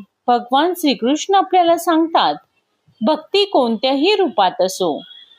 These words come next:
त्या भक्तीची शक्ती आणि फल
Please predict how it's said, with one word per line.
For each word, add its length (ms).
त्या 100
भक्तीची 680
शक्ती 680
आणि 300
फल 280